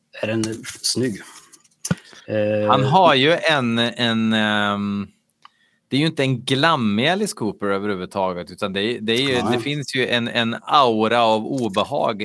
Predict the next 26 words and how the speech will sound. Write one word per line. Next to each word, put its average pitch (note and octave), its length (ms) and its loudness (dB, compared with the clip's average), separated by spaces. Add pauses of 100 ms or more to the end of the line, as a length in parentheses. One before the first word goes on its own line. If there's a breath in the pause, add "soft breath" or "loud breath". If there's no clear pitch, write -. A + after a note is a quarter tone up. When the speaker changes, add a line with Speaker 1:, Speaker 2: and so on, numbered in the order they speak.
Speaker 2:
i G2 220 -4
bilden, F#2+ 560 -6
liksom. E2 440 -16
Den G#2+ 160 -8
är, B2 200 -6
Speaker 1:
Precis. G#2+ 140 -4
Speaker 2:
den, A2+ 180 0
jag A2 120 -2
håller C3 220 -2
med. A#2+ 460 -2
Den, C3 320 0
den C3+ 200 2
är D3 40 0
inte C#3+ 200 -4
cool A2 760 -4
inom G2+ 260 -4
citationstecken, F#2+ 840 -8
utan G2+ 240 -8
den A2 160 0
är A#2+ 140 2
mer F#2+ 500 0 (160)
obehaglig. F#2+ 580 -4 (460)
Speaker 1:
Mm. A2 240 0 (680 loud breath)
Men, D3+ 220 4
eh, E3+ 380 2
vad, F3+ 280 2